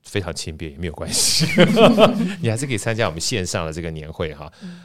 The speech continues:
Speaker 1: 所以其实你看，像以前如果说 Elsa 你要当老师的话，你最多一次教三十个、四十个、五十个就算不错了，对不对？
Speaker 2: 嗯。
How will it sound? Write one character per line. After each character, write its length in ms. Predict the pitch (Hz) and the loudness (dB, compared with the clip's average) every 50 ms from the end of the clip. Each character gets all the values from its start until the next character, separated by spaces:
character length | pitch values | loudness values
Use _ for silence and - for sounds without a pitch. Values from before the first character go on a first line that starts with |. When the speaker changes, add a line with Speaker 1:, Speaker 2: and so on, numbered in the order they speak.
| - _ | -20 _
Speaker 1:
所 160 | _ - 190 208 | _ -6 -4 -4
以 80 | 190 | -4
其 200 | 147 - - 147 156 | -4 -6 -6 -6 -6
实 300 | - - 131 139 147 143 - - _ _ - _ _ | -4 -4 -2 -4 -4 -4 -10 -20 _ _ -20 _ _
你 80 | - | -12
看， 160 | 101 139 151 143 | -4 -4 -4 -2
像 180 | 139 180 156 | 0 -2 -2
以 120 | 113 90 82 | -2 -4 -6
前 420 | - - - 85 80 82 87 92 | -8 -8 -6 -4 -4 -4 -4 -6
如 120 | 92 110 | -6 -4
果 120 | 127 110 90 | -2 -2 -2
说 400 | - 113 104 104 107 107 104 104 | -2 -2 0 0 2 0 0 -2
Elsa 280 | - 113 110 - 98 80 | -2 -4 -4 -2 -4 -6
你 60 | 80 | -6
要 100 | 80 87 | -6 -4
当 160 | 87 95 92 90 | -4 -2 -4 -4
老 140 | 76 71 | -6 -8
师 140 | 95 - - | -10 -10 -8
的 60 | 90 | -8
话， 140 | 80 85 87 | -8 -6 -6
你 80 | 87 85 | -8 -6
最 160 | - 131 127 | -6 -6 -6
多 140 | 113 117 110 | -4 -4 -6
一 20 | |
次 160 | 98 - 107 | -6 -8 -10
教 160 | 92 98 92 87 | -8 -6 -6 -6
三 220 | 87 - 95 90 | -4 -4 -6 -6
十 160 | 90 - - 82 | -6 -8 -12 -14
个、 160 | 78 78 73 | -14 -14 -14
四 140 | - - 95 | -14 -14 -14
十 140 | - - 87 | -14 -12 -12
个、 80 | 80 | -12
五 120 | 80 78 80 | -12 -14 -14
十 180 | 78 - - 87 | -16 -14 -14 -14
个 180 | 78 76 73 | -14 -14 -16
就 100 | 71 80 | -16 -16
算 180 | 82 - 90 80 | -10 -10 -10 -10
不 100 | 78 78 | -10 -16
错 180 | - - 95 80 | -12 -12 -12 -12
了， 40 | |
对 120 | 71 - 80 | -12 -14 -12
不 40 | 76 | -12
对？ 100 | 82 78 | -10 -8
Speaker 2:
嗯。 420 | - 185 175 170 156 151 147 151 | -6 -6 -6 -6 -8 -10 -14 -18